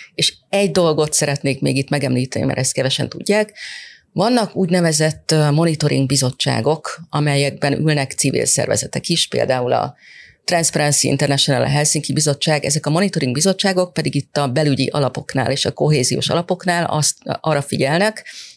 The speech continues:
hogy megfelelően vannak-e elköltve az E U-s pénzek. Na most abban a másodpercben, ahogy a bizottság úgy látja,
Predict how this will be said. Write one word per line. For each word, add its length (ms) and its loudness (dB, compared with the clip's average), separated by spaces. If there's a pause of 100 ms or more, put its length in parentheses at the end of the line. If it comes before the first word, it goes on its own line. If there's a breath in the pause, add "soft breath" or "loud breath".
hogy 460 2
megfelelően 680 2
vannak-e 420 0
elköltve 440 0
az 100 0
E 100 0
U-s 180 0
pénzek. 420 -2 (360 loud breath)
Na 80 -4
most 200 0
abban 320 0
a 60 2
másodpercben, 840 -2
ahogy 260 0
a 60 2
bizottság 520 0
úgy 120 0
látja, 560 -2